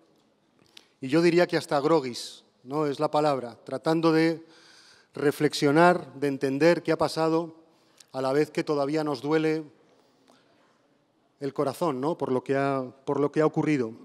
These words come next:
<clears throat> Pero lo que ha ocurrido en Andalucía, lo que está ocurriendo en España, no es lo mismo, por ejemplo, que lo que está ocurriendo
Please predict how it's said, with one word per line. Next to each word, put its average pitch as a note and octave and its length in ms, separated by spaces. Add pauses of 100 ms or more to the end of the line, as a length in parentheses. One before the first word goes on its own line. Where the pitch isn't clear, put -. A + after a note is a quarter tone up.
<clears throat> - 2250
Pero D#3+ 400 (2000)
lo D#3 160
que F#3 100
ha G#3 40
ocurrido A3 360
en G#3 60
Andalucía, F3+ 680 (840)
lo C3 100
que C3+ 100
está F#3+ 200
ocurriendo F#3 380
en D#3 60
España, D#3 520 (1700)
no D#3+ 380
es G3+ 200
lo F3+ 120
mismo, F3+ 400
por D3 120
ejemplo, D#3+ 580 (260)
que D#3 120
lo D3 100
que D3 80
está E3 180
ocurriendo E3 800